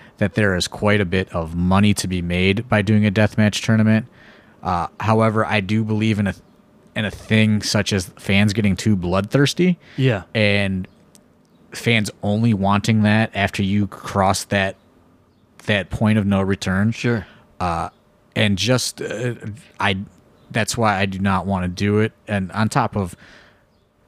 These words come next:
Speaker 1: liability and venues and, uh,
Speaker 2: Oh, yeah.
Speaker 1: there's so many, you know, there's so many other things. It's just, like, uh, perception amongst, you know,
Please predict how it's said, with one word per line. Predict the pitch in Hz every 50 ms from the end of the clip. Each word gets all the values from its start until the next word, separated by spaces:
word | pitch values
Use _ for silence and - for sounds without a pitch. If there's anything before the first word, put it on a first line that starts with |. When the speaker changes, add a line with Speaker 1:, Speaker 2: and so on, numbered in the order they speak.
| _ _
Speaker 1:
liability | - 120 131 135 135 127 104 113 113 110 110 110 107 107 104
and | 101 98 98 98 98 98
venues | _ 104 98 95 123 120 117 117 113 107 104 104 104 95 87 92
and, | 90 87 90 92 92 -
uh, | - 98 92 92
Speaker 2:
Oh, | 147 151 135
yeah. | 120 104 85 82 - - _ _ _ _ _ _
Speaker 1:
there's | - 120 113 139 135 120 -
so | - - 170 151
many, | 139 131 127 113 120 120 - -
you | 127
know, | 127 135
there's | 139 143 -
so | - 156 147
many | 139 123 120
other | 120 120 120 107
things. | - - 117 110 107 98
It's | 104 95
just, | - 123 113 - -
like, | 110 98 90 - _ - 85 -
uh, | - 110 98 95 92 - - _ _ _ _ _ - 147 - _ _ _ _ _ _ _ _ _ _ _ -
perception | - 135 113 - - - - 135 127 - - - 135 123 117 113 117 -
amongst, | 113 110 107 110 113 110 104 - - - - _ _
you | 117 107
know, | 104 98 92 90 85